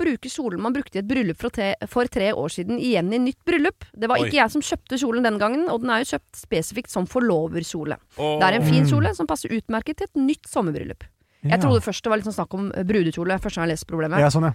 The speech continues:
Speaker 3: Mm.
Speaker 1: Eh, jeg synes til og med det er greit, eh, så da skjønner jeg antageligvis hva jeg mener om dette, men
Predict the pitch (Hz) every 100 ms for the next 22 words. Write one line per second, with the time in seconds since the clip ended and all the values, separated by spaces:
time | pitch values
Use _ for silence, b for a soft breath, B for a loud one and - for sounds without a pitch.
0 | - 147 190 175 202 196 - 180 185 170
1 | 160 180 214 - - 208 202 196 202 190
2 | 190 - 180 175 185 170 165 170 170 165
3 | 165 185 - 214 202